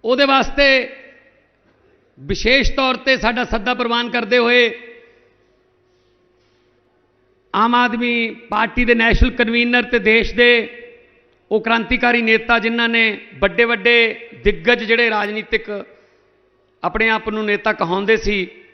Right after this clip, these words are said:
ਉਹਨਾਂ ਨੂੰ ਧਰਤੀ ਦਿਖਾਈ ਹੈ। ਇੱਕ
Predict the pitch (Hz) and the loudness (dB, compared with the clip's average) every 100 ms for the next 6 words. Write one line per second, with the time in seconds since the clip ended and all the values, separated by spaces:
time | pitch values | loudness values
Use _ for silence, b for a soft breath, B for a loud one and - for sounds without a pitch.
0 | _ _ _ _ 220 247 247 233 220 196 | _ _ _ _ -6 -2 0 0 0 -2
1 | - - - _ _ _ 240 208 - 254 | -6 -18 -20 _ _ _ -4 -2 -2 0
2 | 233 196 226 240 214 - - - - _ | 2 4 6 6 4 0 -12 -20 -20 _
3 | _ _ _ _ _ _ _ _ _ _ | _ _ _ _ _ _ _ _ _ _
4 | _ _ 202 233 | _ _ -4 -2